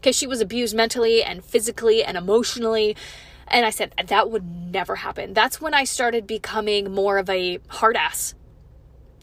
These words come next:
to guys. Like, I see guys so much differently now because of the situations I had to go through and see how men could be. But I'm not saying all men, okay? So hold on, I'm not a fucking feminist. I'm just saying these are the things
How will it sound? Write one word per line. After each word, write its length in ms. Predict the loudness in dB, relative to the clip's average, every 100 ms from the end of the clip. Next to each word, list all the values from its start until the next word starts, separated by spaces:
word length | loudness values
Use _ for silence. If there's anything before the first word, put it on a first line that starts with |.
| -4
to 120 | 0
guys. 480 | 2 2 0 -6 -8 -16 -20 -20 -20 -20 -20 -20 0
Like, 300 | 2 2 -4 -18 -20 -6
I 160 | 0 2
see 320 | 2 0 0
guys 280 | 2 4 2
so 160 | 0 -2
much 220 | -6 -6
differently 380 | -4 -4 -4 -2
now 140 | 0
because 280 | -2 -4 -6
of 60 | -6
the 60 |
situations 520 | -6 -2 0 0 -2
I 60 | -4
had 140 | -4
to 60 | -4
go 200 | -4 -4
through 280 | -6 -8 -4
and 180 | -2 0
see 440 | 0 -4 -10 -16 -20 -20 -14 -2
how 140 | 0
men 240 | 0 -2
could 240 | -4 -6 -4
be. 340 | -4 -4 -10 -4
But 140 | 0 2
I'm 120 | 2
not 180 | 0 -2
saying 220 | -4 2
all 180 | 4 4
men, 340 | 4 2 0
okay? 420 | -4 -4 0 0
So 220 | 0 -2 -2
hold 160 | 0
on, 160 | 0 0
I'm 120 | -2
not 160 | -2 -2
a 40 |
fucking 460 | -4 -6 -6 -8 -10
feminist. 640 | -4 -4 -4 -6 -8 -12 -16 -4
I'm 160 | 0 2
just 220 | 2 2
saying 260 | 4 4 2
these 180 | -2 -2
are 80 |
the 60 | -2
things 220 | -4 -6